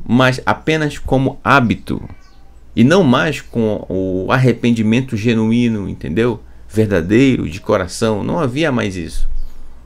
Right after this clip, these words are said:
Então, o Eterno, é nessa hora que o Eterno vai dizer que ele não aceita os sacrifícios do povo naquele período.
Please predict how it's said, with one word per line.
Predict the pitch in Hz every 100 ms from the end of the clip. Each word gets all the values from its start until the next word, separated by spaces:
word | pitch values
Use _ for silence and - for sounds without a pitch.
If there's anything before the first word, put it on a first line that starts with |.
| - - - - - - - - - - - - - - - -
Então, | - 143 151 143 131 - - - - - - - - - - - - - - - -
o | 104
Eterno, | 95 - 117 120 123 117 -
é | 113
nessa | 123 175 127
hora | 120 127
que | 117
o | 110
Eterno | 117 113
vai | 107 101
dizer | 87 85 117 127
que | - 127 147 170
ele | - 117
não | 127 165
aceita | 143 - 160 185 190 104 95 -
os | -
sacrifícios | - 110 113 104 - 123 - 107
do | 107
povo | 117 - 151 147 107 90 - - -
naquele | 82 - 101 98
período. | 101 85 82 82 -